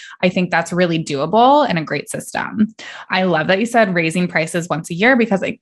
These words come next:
exactly, I think people forget that. And I think as a service-based business or a product-based business, we forget to raise our prices every year,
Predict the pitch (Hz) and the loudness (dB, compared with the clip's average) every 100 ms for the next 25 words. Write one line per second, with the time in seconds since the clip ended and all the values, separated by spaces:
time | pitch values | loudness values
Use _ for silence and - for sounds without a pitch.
0 | - 190 165 151 160 175 - 175 - 175 | -2 -2 0 -2 -2 -4 -6 -4 -2 0
1 | 190 - 214 196 208 185 156 - 208 233 | 0 0 0 2 0 -2 -4 -2 0 0
2 | - 180 175 185 180 - _ _ - 175 | 0 -4 -2 -2 -2 -8 _ _ -4 -2
3 | 170 175 170 180 160 165 - 165 175 170 | -2 -2 0 -2 -4 -6 -4 0 2 2
4 | 170 - 165 160 170 170 175 175 - 175 | 0 -2 0 0 2 0 0 -4 -2 0
5 | 220 285 302 214 208 202 180 175 - - | 4 4 2 -2 0 0 0 -2 -2 -4
6 | 196 185 170 165 175 170 160 175 170 - | 0 2 2 0 -2 -4 -4 -4 -4 -4
7 | - 175 233 196 170 190 | -2 0 2 2 2 2